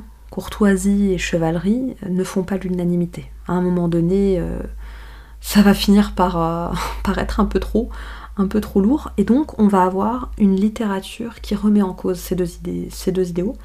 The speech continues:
c'est la littérature satirique. La littérature satirique, elle va tourner en,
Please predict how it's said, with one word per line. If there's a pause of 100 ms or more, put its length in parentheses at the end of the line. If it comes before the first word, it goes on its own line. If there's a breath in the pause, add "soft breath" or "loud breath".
(280 loud breath)
c'est
la
littérature
satirique. (600 loud breath)
La
littérature
satirique,
elle
va
tourner
en,